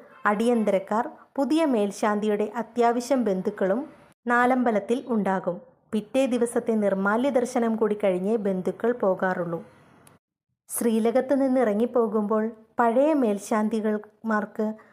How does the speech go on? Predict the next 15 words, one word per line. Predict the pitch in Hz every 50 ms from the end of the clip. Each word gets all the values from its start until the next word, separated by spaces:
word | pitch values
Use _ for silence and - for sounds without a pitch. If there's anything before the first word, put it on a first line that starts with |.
| _ _ -
പലവിധ | 214 208 202 208 220 226 269 254 302
വികാരങ്ങളാണത്രേ. | 294 240 226 214 - 214 208 208 208 208 214 233 226 214 196 185 180 185 180 - - 185 185 208 - _ _ _ _ _ _ _ _ -
ഒരമ്മ | - 214 220 214 208 196 190 196 202 208 208 214 226 - _
കുട്ടിയെ | - - 208 214 - 233 220 233 226 214
എങ്ങനെ | 202 196 208 226 247 247
നോക്കുന്നുവോ | 233 214 202 202 - 208 202 202 202 196 196 196 196 - - - _ _ -
അതുപോലെ | 180 196 175 202 190 - 202 196 196 202
കുളിപ്പിച്ച് | 196 - 214 196 190 196 190 208 190 - - 208 196 202 202 - -
അലങ്കരിച്ച് | 196 196 190 196 196 190 214 202 208 202 202 - 202 190 196 196 - - _ _ -
ഭക്ഷണം | 226 220 214 - - - 247 247 262 254 247
കൊടുത്ത് | 214 190 196 190 - 196 190 196 196 - - - _ -
ഉറക്കിയിരുന്ന | 208 208 214 202 208 - - 233 226 220 220 202 208 208
മേശാന്തിക്ക് | 202 202 190 185 185 - - 226 226 226 214 214 208 - 202 196 202 - _ _ _ _ _ _ _ _ _ -
താക്കോൽ | 214 208 202 208 - 262 277 269
കയ്യിലുള്ളപ്പോൾ | - 240 220 214 220 208 208 202 196 196 196 - 196 196